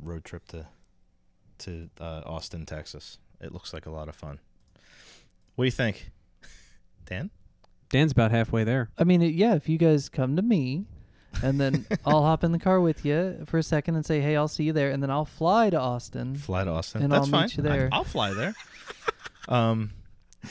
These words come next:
Speaker 1: so
Speaker 2: <laughs> Dan, Dan's like, "No, I don't wanna be in a
Speaker 1: Well,
Speaker 2: car with you guys
Speaker 1: apparently
Speaker 2: for ten hours
Speaker 1: the
Speaker 2: or whatever
Speaker 1: gas
Speaker 2: it's gonna be."
Speaker 1: station is f-, is there. The gas station that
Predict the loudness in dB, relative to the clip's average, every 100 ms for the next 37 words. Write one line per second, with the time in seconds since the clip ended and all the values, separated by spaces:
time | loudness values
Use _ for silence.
0 | -12 -2 2 6 6 4 -2 -16 -2 0
1 | 2 -2 -2 2 2 2 0 0 2 4
2 | 4 2 2 2 2 4 6 6 6 6
3 | 4 4 2 2 2 0 -2 -2 -2 2
4 | 2 4 2 0 0 0 0 -2 -6 -8
5 | -14 -20 -12 -6 -4 -4 -8 -12 -18 -20
6 | -20 _ _ -6 -4 2 4 4 -2 -8
7 | -16 _ -6 -4 -2 -2 -4 -4 -4 -4